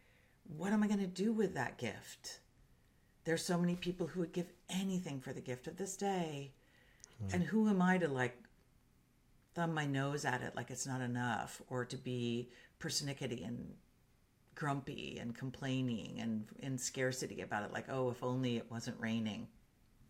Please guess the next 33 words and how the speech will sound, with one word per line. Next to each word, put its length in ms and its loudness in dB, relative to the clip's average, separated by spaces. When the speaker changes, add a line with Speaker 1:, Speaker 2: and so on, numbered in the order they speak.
Speaker 1:
You 120 4
know, 160 10
like, 240 12
Speaker 2:
Yeah, 80 2
Speaker 1:
there's, 480 10
Speaker 2:
yeah. 140 6
Speaker 1:
you 160 4
know, 200 8
like, 180 8
what 200 8
do 100 6
we 120 2
pick 300 0
as 120 4
our 120 6
quarrels 880 0
with 200 0
life? 580 -4
Can 200 -4
we 80 -2
shift 400 0
Speaker 2:
Exactly. 60 0
Speaker 1:
that? 1080 -4
Speaker 2:
I 80 0
think 220 2
so. 300 -2
And 100 -2
I 20 -6
think 140 2
that's 200 -2
a, 40 2
that's 240 -2
a 180 4